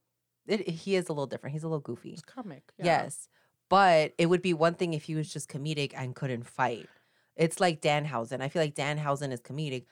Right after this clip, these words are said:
Speaker 1: but he can fight.
Speaker 2: Yeah.
Speaker 1: We just haven't seen it on A E W yet, that he can really go.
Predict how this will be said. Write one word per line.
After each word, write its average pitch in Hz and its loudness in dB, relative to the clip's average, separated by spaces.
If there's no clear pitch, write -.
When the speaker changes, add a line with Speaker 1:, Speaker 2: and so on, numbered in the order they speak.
Speaker 1:
but 165 -2
he - -4
can 202 -4
fight. 117 -8
Speaker 2:
Yeah. 151 -4
Speaker 1:
We 165 2
just 170 -4
haven't 165 -4
seen 135 -14
it 151 -6
on 165 0
A 185 -4
E 208 -2
W 240 0
yet, 262 2
that 170 4
he 160 -4
can 143 -8
really 135 -4
go. 139 4